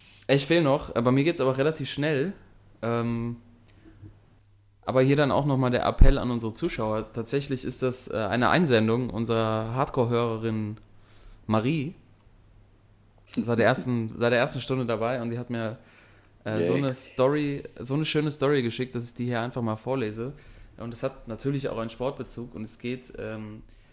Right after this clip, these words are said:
Speaker 1: ja, also es ist ein, ein kurzer, kurzer Artikel, ich denke mal, so wie ich sie kenne, aus der Frankfurter Rundschau, so wie das ja aussieht.
Speaker 2: Ja.
Speaker 1: Und,
Speaker 2: Ja,
Speaker 1: äh, ich
Speaker 2: ja.
Speaker 1: würde es jetzt einfach gerne mal hier, ähm, in die Runde geben. Ähm,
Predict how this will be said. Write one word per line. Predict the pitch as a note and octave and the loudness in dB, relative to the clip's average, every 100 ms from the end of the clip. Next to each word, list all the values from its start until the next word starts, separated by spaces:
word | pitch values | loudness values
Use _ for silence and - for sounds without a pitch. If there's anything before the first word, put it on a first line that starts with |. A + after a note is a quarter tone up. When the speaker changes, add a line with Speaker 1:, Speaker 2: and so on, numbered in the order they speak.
| - _ _ _ _ _ - | -20 _ _ _ _ _ -8
Speaker 1:
ja, | B2 B2 G#2 - | -4 -4 -6 -10
also | - A#2+ | -10 -6
es | B2+ C3 | -6 -8
ist | - - | -8 -4
ein, | C3+ C#3 | -2 -2
ein | C3 C3+ | -2 -2
kurzer, | D#3+ E3+ D#3 D3 C#3 | -4 0 0 0 0
kurzer | D#3 D#3 | -4 -2
Artikel, | A#2 - D#3+ C3+ | -4 -4 -6 -6
ich | - | -4
denke | C#3 D#3+ D#3+ | -4 -2 -2
mal, | C#3 C#3 C#3+ | -2 0 -2
so | C3+ B2+ B2+ | -2 -2 -4
wie | |
ich | C3 | -4
sie | B2+ | -6
kenne, | - C#3 B2 | -4 -2 -2
aus | B2 | -4
der | A#2 | -6
Frankfurter | - B2+ C3+ A#2+ | -4 -4 -2 -4
Rundschau, | G#2+ E3+ - G#2 A2 E3 | -2 -4 -4 -4 -4 -6
so | B2+ | -8
wie | A2 | -6
das | G#2 - | -8 -8
ja | A#1 | -8
aussieht. | G#2 - C3+ - - | -8 -8 -12 -14 -8
Speaker 2:
Ja. | G#2 G2 - - | -2 -2 -4 -14
Speaker 1:
Und, | - A#2+ | -8 0
Speaker 2:
Ja, | G#2+ | 0
Speaker 1:
äh, | A2+ | 0
ich | A#2+ | -2
Speaker 2:
ja. | F2+ | -4
Speaker 1:
würde | C3+ | -4
es | C#3 | -2
jetzt | D3 C3+ | -4 -4
einfach | B2 C3 | -4 -4
gerne | - B2+ | -2 0
mal | B2+ A#2+ A#2+ | 0 0 0
hier, | B2+ A#2+ A#2 | -2 -2 -2
ähm, | - G#2 G#2 G#2+ A2 - - - - - - - | -4 -6 -6 -8 -12 -20 -20 -20 -20 -20 -20 -8
in | A#2 | -6
die | |
Runde | G2+ G#2+ G2+ | -4 -4 -6
geben. | F#2 F#2 G2 - - - - - - - - - | -8 -10 -12 -16 -20 -20 -20 -20 -20 -20 -10 -2
Ähm, | A2+ A#2 A#2 A#2 A#2 A#2 | 2 2 2 0 -2 -6